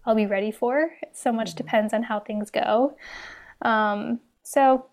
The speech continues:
Speaker 1: just gonna kinda feel that out you know, in the summer. But, um, that would be my long-term goal, would be, be to try and do a fall marathon.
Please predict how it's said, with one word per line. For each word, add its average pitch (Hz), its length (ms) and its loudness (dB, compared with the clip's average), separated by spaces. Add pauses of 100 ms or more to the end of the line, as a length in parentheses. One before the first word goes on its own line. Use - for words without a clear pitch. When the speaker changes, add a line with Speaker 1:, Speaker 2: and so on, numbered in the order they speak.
(120)
Speaker 1:
just 277 240 0
gonna 269 180 4
kinda 226 460 -2 (520)
feel 233 360 0
that 196 260 0
out 190 320 -2 (340)
you 220 100 -4
know, 208 200 -4
in 220 140 -4
the 214 80 -6
summer. 240 480 -2 (120)
But, 220 520 2 (680)
um, 214 360 0
that 262 140 6
would 262 80 8
be 262 60 8
my 254 120 8
long-term 202 400 0
goal, - 240 -2
would 226 120 2
be, 220 240 -2 (180)
be 208 120 -2
to 220 120 -6
try 208 220 0
and 196 120 -4
do 220 120 -4
a 220 60 -2
fall - 240 -4
marathon. - 520 -8